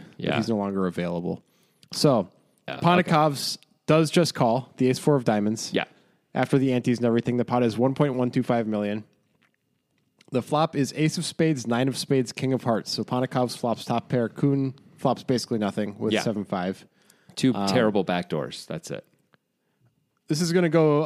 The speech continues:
Speaker 1: about exactly how everybody expects it's gonna go and how it's supposed to go,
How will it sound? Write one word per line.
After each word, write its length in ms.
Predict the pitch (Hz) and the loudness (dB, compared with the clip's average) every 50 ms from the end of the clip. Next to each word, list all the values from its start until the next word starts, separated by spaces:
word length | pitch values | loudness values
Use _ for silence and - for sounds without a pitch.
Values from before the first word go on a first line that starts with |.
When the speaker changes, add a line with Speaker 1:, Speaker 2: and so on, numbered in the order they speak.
| - | -2
Speaker 1:
about 260 | - 151 139 147 143 143 | -2 0 2 2 2 2
exactly 460 | 143 123 123 135 131 127 - 143 127 | 2 2 2 0 0 0 0 -2 0
how 120 | 123 123 117 | 0 2 2
everybody 280 | 113 110 104 110 101 | 0 0 0 0 -2
expects 380 | 98 - - - 123 110 - - | -2 -4 -4 -4 -4 -4 -6 -10
it's 120 | - - | -12 -8
gonna 180 | - 113 104 95 | -6 -6 -4 -4
go 260 | 87 95 95 98 92 | -2 -2 -2 -2 -2
and 140 | 76 107 104 | -4 -6 -4
how 160 | 104 101 101 | -2 -2 -2
it's 100 | 98 - | -2 -2
supposed 400 | - 151 - 175 170 151 - - | -4 -2 0 0 0 0 -2 -4
to 60 | - | -4
go, 280 | - 104 98 98 98 | -2 0 0 0 -2